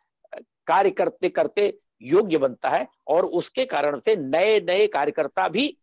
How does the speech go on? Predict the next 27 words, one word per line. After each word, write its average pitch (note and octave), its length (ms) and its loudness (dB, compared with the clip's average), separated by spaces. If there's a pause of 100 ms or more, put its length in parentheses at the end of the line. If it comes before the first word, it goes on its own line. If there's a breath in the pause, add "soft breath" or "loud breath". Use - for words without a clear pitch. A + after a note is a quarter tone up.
(160)
तैयार B2+ 440 -2
होते - 380 -12
हैं। F#2 120 -20 (800)
ये C4 120 0
निरंतरता F#3+ 640 0
दोनों A3 380 2
की C#3 280 -12 (340)
परस्पर D3+ 500 0 (340)
ये A#3 120 0
बनी D3+ 300 0
रहे, G#2 240 -6 (500)
तो C4 340 4 (180)
संगठन D3+ 480 -4
हमारा A2+ 360 -4 (340)
तेज G#3+ 320 0
गति C3 220 -6
से D#3 160 -8
आगे C#3 340 -4
बढ़ता G#2 340 -6
है। G#2 160 -12 (1800)
इस C3+ 160 -6
कार्य A#2 280 -4
को A#2+ 160 -8
करते A2+ 360 -8
हुए D#3+ 320 2 (1200)
पूर्ण C#4 380 2
समर्पण D#3 640 0